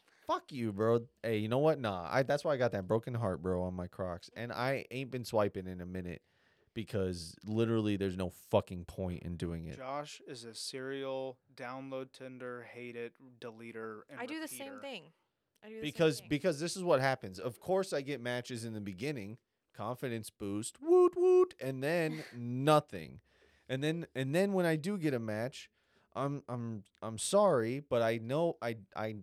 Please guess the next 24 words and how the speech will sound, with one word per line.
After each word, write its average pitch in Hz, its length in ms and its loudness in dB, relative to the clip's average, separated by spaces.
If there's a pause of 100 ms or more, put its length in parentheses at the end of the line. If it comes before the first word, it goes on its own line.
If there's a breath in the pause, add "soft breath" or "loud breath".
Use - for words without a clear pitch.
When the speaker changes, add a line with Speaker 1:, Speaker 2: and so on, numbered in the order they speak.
(120)
Speaker 1:
I 101 120 -4
can 101 220 -8
just 98 220 -6
know 110 360 0
when 143 280 0
you 107 120 -4
know 104 180 -6
when 143 180 -6
you're 139 120 -6
gonna 135 160 -4
match 131 320 -6
with 120 80 -8
someone 107 280 -6
on 107 140 -4
those 104 160 -4
dating 101 320 -2
apps. 87 220 -8
Anybody 117 340 0
who's 127 140 0
on 127 160 2
those 123 200 -2
apps, 123 280 0
they 110 160 -2
know. 123 320 2